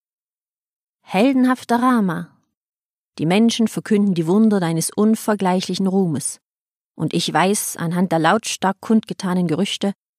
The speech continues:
von der Großtat des zerbrochenen Bogens. Ja? Erst gespannt und dann zerbrochen, mächtiger Prinz. Es war eine wunderbare Tat und kaum zu glauben.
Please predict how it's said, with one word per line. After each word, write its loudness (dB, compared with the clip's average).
von -4
der 0
Großtat 0
des -6
zerbrochenen -2
Bogens. -4
Ja? -2
Erst -2
gespannt 0
und 2
dann 4
zerbrochen, 0
mächtiger -6
Prinz. -12
Es -6
war 0
eine 0
wunderbare 4
Tat 0
und -4
kaum -4
zu -4
glauben. -4